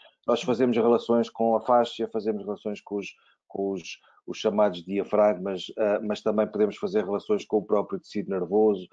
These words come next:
com o neuroeixo, com a, com as, as relações neurofisiológicas e neuroanatómicas,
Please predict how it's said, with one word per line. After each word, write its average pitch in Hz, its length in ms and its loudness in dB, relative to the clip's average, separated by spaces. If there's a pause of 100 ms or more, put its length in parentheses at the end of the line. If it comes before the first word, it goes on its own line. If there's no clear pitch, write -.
(360)
com - 100 0
o 101 60 2
neuroeixo, 104 840 2 (340)
com 101 320 0
a, 101 220 4
com 101 380 -2
as, 101 260 0
as 113 100 2
relações 107 460 0
neurofisiológicas 104 960 0
e 104 80 -6
neuroanatómicas, 107 1200 0